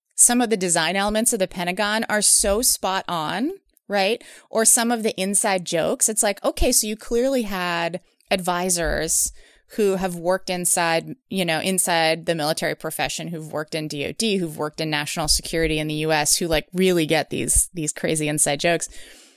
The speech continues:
But yeah, then there are things that are so tone deaf or, or make fun of the wrong thing that, yeah, it, it sort of feels like there's this tension between the folks that,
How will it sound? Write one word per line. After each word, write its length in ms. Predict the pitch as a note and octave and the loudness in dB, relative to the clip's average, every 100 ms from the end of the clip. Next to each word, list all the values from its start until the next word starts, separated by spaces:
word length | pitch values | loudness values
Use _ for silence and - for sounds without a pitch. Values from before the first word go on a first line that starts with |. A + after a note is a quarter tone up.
| - - | -8 -2
But 140 | C#4 | 0
yeah, 200 | D#4 G#4+ | 2 2
then 200 | C4 C#4+ | 4 4
there 140 | D4 C#4 | 4 4
are 60 | |
things 240 | C4 C4 A3+ | 4 4 4
that 100 | G#3+ | 2
are 60 | |
so 240 | G#3 A#3 A3+ | 2 2 2
tone 340 | - G#3+ A#3+ | 2 2 4
deaf 420 | A3 - E3+ - - | 2 0 -4 -10 -2
or, 240 | G#3+ G#3+ - | 0 0 -2
or 140 | G3+ | -2
make 240 | G3+ G3 F#3+ | 2 0 0
fun 240 | - F#3+ | -2 -2
of 120 | F#3 F3 | -2 -4
the 80 | |
wrong 360 | E3+ E3+ E3+ E3 | -2 0 -2 -4
thing 540 | D#3 E3+ D3+ E2+ - F3 | -6 -6 -4 -6 -8 -2
that, 440 | F#3 E3+ E3 - _ - | 0 2 0 -2 _ -20
yeah, 440 | - A3+ B3+ F3+ | -8 0 2 2
it, 120 | F3 - | 0 -2
it 200 | F#3+ - | -4 -2
sort 160 | G#3+ G3 | 0 0
of 60 | |
feels 180 | G3+ G3 | 0 0
like 140 | F#3 | 0
there's 160 | F3+ F3 | 0 0
this 160 | E3+ - | 0 0
tension 400 | F3+ F3+ F3 D#3+ | 0 -2 -4 -6
between 340 | D#3+ E3 D#3 | -6 -6 -6
the 100 | D#3 | -6
folks 320 | - D#3+ - | -4 -4 -2
that, 160 | D#3 | -4